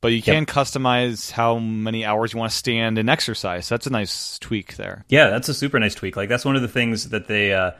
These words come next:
Speaker 2: they anno-, they didn't, it wasn't in the beta all summer, and then they literally added it to the G M build, which made me frantically update my review. But, uh, it, it, it is really nice. Um, like, the Move, or sorry, the Move one, you've always been able to customize the red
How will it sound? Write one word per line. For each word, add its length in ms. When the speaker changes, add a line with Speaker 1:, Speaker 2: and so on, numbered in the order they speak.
Speaker 2:
they 140
anno-, 240
they 180
didn't, 400
it 100
wasn't 260
in 100
the 60
beta 260
all 200
summer, 440
and 120
then 120
they 120
literally 480
added 260
it 100
to 100
the 80
G 220
M 160
build, 340
which 160
made 120
me 120
frantically 440
update 220
my 100
review. 320
But, 260
uh, 180
it, 340
it, 240
it 180
is 280
really 280
nice. 400
Um, 240
like, 160
the 420
Move, 520
or 160
sorry, 220
the 100
Move 260
one, 160
you've 100
always 160
been 120
able 160
to 40
customize 640
the 80
red 320